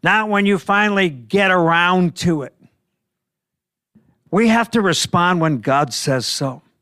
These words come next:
In Second Corinthians six, verse two, "For he says, uh, 'I have heard you in a time accepted, and in the day of salvation I have helped you.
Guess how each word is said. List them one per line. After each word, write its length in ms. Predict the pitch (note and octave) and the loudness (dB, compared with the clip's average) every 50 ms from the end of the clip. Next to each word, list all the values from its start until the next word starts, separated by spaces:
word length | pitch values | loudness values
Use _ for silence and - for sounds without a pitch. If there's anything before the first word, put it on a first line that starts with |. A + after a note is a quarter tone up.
| _ _ _ _ _ _ _ _ _ _ _ _ _ _ - | _ _ _ _ _ _ _ _ _ _ _ _ _ _ -4
In 120 | - E3+ | -2 -2
Second 420 | - - A3 A3 - - G3 F#3 - | 0 2 0 0 0 0 0 0 0
Corinthians 500 | - G3 G3+ G3+ - - F#3+ F#3 E3 - | 0 0 0 0 0 0 0 0 0 0
six, 420 | - - G#3 G3 F#3+ F#3 - - | 0 0 0 0 -2 -2 -4 -4
verse 300 | C#3 F3 F#3 F3 - - | -2 0 0 0 -2 -4
two, 280 | - - F#3+ G3+ G3 C#3+ | -2 0 0 2 0 0
"For 180 | A#2+ G3 F#3 | 0 0 0
he 160 | D#3+ F3+ G3 F3 | 2 2 0 0
says, 480 | - - G3+ G3+ G#3 G#3 G#3 E3+ D3 | 0 0 0 2 2 2 0 0 0
uh, 160 | G3 G3 F3+ - - - - - - - | 0 0 0 0 -4 -10 -18 -16 -6 -2
'I 140 | F3+ F#3+ G3+ | 0 2 2
have 440 | F#3+ F#3 G3 F#3+ D#3+ D3+ D3 C#3 | 2 2 2 0 -2 -6 -12 -6
heard 600 | C3 C#3 - F3+ - G#3 A3 A#3+ B3 B3 A#3+ G#3 G3 | -2 -2 -2 0 0 0 0 2 2 0 -2 -2 0
you 320 | G#3+ G#3+ G#3+ G#3+ G#3+ A3+ | 2 2 2 2 2 0
in 220 | G#3+ F#3 F3+ F3+ F#3 | 0 -2 0 0 2
a 160 | F#3 F3+ D#3 | 0 0 0
time 480 | - - - E3+ F3+ G3+ A3+ A3+ G#3+ | -2 -6 -8 -4 -2 0 2 2 2
accepted, 920 | G3 - - - - - - - F#3+ F3+ - _ _ - A2+ G#2+ G#2 - - _ _ _ _ _ _ _ _ _ _ - | 0 -2 -4 -6 -6 -6 -6 -6 -6 -6 -8 _ _ -10 -8 -8 -10 -10 -16 _ _ _ _ _ _ _ _ _ _ -2
and 160 | F3+ G3 G3+ | 0 2 2
in 180 | G#3 G#3+ G#3 G3+ | 2 2 2 2
the 100 | G3+ F#3+ | 2 0
day 340 | D#3+ D3 G3 G3+ A3 B3 B3+ | 0 0 0 2 2 2 2
of 160 | B3 G#3+ F#3 | 2 0 -2
salvation 920 | - - A3+ A3 G#3+ G#3 G3 F3 G3+ G#3 G#3+ G3+ - - - G3+ F#3+ F#3+ - | -2 0 0 2 2 2 0 0 0 0 0 0 0 0 0 0 0 0 -2
I 220 | - F3 F3 F3 | -2 0 2 2
have 280 | D#3+ E3+ E3 D#3+ - - | 2 0 0 -2 -4 -4
helped 560 | - - F3 F#3 G3 F3 - _ _ _ - | -6 -4 -2 -2 -2 -2 -4 _ _ _ -8
you. 240 | C#3 C3 A#2+ A#2 | -6 -6 -6 -8